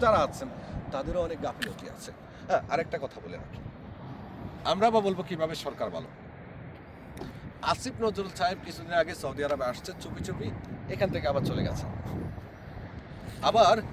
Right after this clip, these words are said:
দেশের সিদ্ধান্ত হয়েছে বিমান বাংলাদেশ এয়ারলাইন্সের টিকিটের দাম চুচল্লিশ হাজার থেকে পঞ্চান্ন হাজার টাকার মধ্যে পাওয়া যাবে, কিন্তু আজকেও, আজকে হলো বিশ ফেব্রুয়ারি, আমরা টিকিট দেখেছি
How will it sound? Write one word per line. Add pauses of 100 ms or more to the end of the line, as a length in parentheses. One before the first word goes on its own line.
(220)
দেশের
সিদ্ধান্ত
হয়েছে
বিমান
বাংলাদেশ
এয়ারলাইন্সের
টিকিটের
দাম (100)
চুচল্লিশ
হাজার
থেকে (140)
পঞ্চান্ন
হাজার
টাকার
মধ্যে
পাওয়া
যাবে,
কিন্তু
আজকেও, (880)
আজকে
হলো
বিশ
ফেব্রুয়ারি, (400)
আমরা (120)
টিকিট (580)
দেখেছি